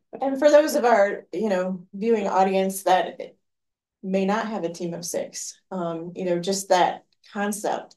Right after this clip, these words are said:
that they can ask others within the organization, that they're not a singular entity trying to do all of this work. Um, and to, you know, develop that strategy, essentially, that you defined and helped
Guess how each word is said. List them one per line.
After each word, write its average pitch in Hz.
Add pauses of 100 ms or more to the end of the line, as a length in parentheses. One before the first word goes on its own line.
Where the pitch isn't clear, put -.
that 165 (500)
they 175
can 175
ask 170
others 165
within 170
the 170
organization, 170
that 170
they're 175
not 175 (160)
a 170
singular 175
entity 170
trying -
to 85
do -
all -
of -
this -
work. - (720)
Um, 180 (240)
and 175
to, 180 (140)
you 175
know, 151
develop 190
that -
strategy, 170 (220)
essentially, 165
that 160
you 165
defined 160
and 170
helped 180